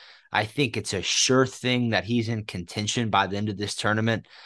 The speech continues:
Uh, we've seen it time and time again. As of late, it was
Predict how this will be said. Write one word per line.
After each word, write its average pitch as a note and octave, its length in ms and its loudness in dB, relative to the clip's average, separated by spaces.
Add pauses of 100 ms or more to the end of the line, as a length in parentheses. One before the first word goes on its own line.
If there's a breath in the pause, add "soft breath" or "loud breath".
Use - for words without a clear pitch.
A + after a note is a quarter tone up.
(240 loud breath)
Uh, G#2 320 4
we've G2+ 200 -2
seen C3 320 2
it G2+ 180 0
time B2 680 0
and G2 220 -6
time A2+ 340 0
again. G#2 580 -2 (360)
As A#2+ 300 4
of A2 200 0 (100)
late, B2+ 340 4
it A2 80 -2
was G2+ 320 -2